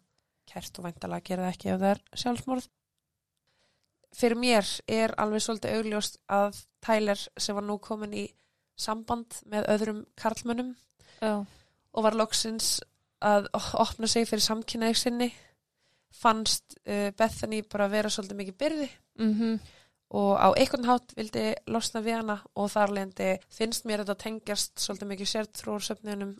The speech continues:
Speaker 1: og náttúrulega
Speaker 2: Já.
Speaker 1: hann er með sitt fólk sem er bara hans minions, sem að
Speaker 2: Mhm.
Speaker 1: gera bara allt fyrir hann.
Speaker 2: Akkurat.
Speaker 1: Og ég held að sé ekkert ástæðulausu fyrir því að Mika fer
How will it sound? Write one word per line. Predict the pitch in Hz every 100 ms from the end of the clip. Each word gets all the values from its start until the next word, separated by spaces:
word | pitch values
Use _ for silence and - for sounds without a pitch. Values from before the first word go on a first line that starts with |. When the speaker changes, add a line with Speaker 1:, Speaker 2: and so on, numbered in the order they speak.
| -
Speaker 1:
og | 240
náttúrulega | 214 202 196 190
Speaker 2:
Já. | 175 190 220 - _
Speaker 1:
hann | - 214 208
er |
með | 208 208 202 -
sitt | - 240 -
fólk | - 247 - - -
sem | 226 202
er | 202
bara | - 190
hans | - 214 214 - -
minions, | 208 214 254 285 277 269 -
sem | 226 214
að | 220
Speaker 2:
Mhm. | 220
Speaker 1:
gera | 220 220
bara | 190 180 -
allt | 262 - -
fyrir | 269 262
hann. | 247 -
Speaker 2:
Akkurat. | 220 208 220 220 - - - _ -
Speaker 1:
Og | - 208
ég |
held | 202 -
að | 214
sé | 233
ekkert | 220 202
ástæðulausu | 214 - 202 202 214 - 190 - - _ _
fyrir | - 202
því | 190 202
að |
Mika | 208 214 - 202
fer | - 214